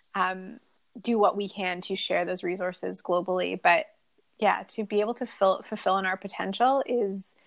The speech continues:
an amazing thing. It's a gift to those who seek our guidance. It's a gift of service, and it's a gift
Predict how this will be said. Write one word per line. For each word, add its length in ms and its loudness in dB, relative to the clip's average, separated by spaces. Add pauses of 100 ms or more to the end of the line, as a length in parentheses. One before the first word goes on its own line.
(340)
an 100 6
amazing 540 4
thing. 220 4
It's 140 -2
a 60 6
gift 400 6
to 140 -2
those 400 6
who 120 -2
seek 300 -2
our 100 6
guidance. 600 6
It's 160 -8
a 60 -4
gift 320 -6
of 100 -6
service, 720 0
and 140 -4
it's 200 -4
a 40 2
gift 360 -2